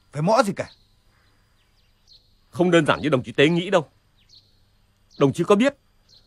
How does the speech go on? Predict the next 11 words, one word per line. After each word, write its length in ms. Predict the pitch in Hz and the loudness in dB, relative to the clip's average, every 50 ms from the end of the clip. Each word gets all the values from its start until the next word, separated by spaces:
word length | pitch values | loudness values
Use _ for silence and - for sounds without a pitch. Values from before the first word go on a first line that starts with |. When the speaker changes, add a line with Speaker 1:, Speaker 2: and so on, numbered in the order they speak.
| _ _ _ _ _ | _ _ _ _ _
Speaker 2:
hợp 200 | - 143 147 139 - - | 0 2 2 2 4 2
tác 160 | 214 220 - | 2 0 2
xã 200 | - 202 185 240 - | 2 2 2 2 2
có 140 | - 220 254 | 2 0 2
gần 340 | 214 202 175 127 101 82 71 - _ | 4 2 2 2 0 -4 -10 -14 _
hai 380 | - 196 233 254 254 247 247 | -6 -2 0 2 2 0 0
trăm 300 | 202 - 240 233 233 196 | 0 0 -2 -2 0 2
ba 160 | 196 247 247 262 | 2 4 4 4
mươi 120 | 247 233 | 4 2
hộ 220 | 214 185 - - _ _ _ _ _ _ _ _ _ 127 | 2 2 0 -4 _ _ _ _ _ _ _ _ _ -6
với 260 | 143 185 214 254 269 | -4 -2 -2 -2 -4